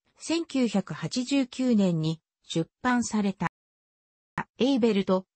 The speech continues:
コーウィンは、エディンバラ王立天文台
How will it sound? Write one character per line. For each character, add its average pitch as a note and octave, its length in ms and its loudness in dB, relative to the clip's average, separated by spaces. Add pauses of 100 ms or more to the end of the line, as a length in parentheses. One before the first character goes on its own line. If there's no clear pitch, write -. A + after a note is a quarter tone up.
(120)
コ C4+ 280 2
ー - 20 0
ウ - 0 -
ィ C#4 160 2
ン G3+ 60 4
は、 E3 220 2 (200)
エ F3 100 4
デ B3 80 0
ィ D4 100 -2
ン C#4 80 -4
バ C#4+ 140 0
ラ C#4 160 -2
王 C4 140 2
立 B3+ 260 -6
天 B3 280 0
文 A#3+ 220 2
台 G3+ 300 0